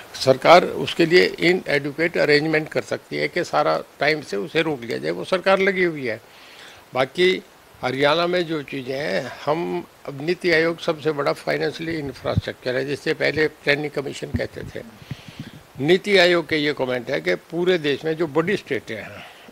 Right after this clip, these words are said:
उनमें फास्ट ग्रोइंग स्टेट हरियाणा है, नंबर दो पे आते हैं। मैं अगला और बताऊँ, देखिए, एक पूरे देश में जो, अ, नेशनल ग्रोथ है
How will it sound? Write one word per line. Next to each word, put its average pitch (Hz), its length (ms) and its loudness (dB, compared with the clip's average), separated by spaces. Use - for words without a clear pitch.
उनमें 170 320 2
फास्ट 165 440 4
ग्रोइंग 160 360 0
स्टेट 165 380 0
हरियाणा 127 500 0
है, 147 240 -2
नंबर 147 360 -2
दो 127 260 -4
पे 107 80 -4
आते 101 280 -10
हैं। 90 160 -14
मैं 143 120 2
अगला 147 340 2
और 143 160 0
बताऊँ, 127 280 -8
देखिए, 190 460 2
एक 156 140 -2
पूरे 190 300 4
देश 147 320 -2
में 95 220 -10
जो, 143 400 2
अ, 101 120 -18
नेशनल 156 600 4
ग्रोथ 160 380 0
है 98 220 -10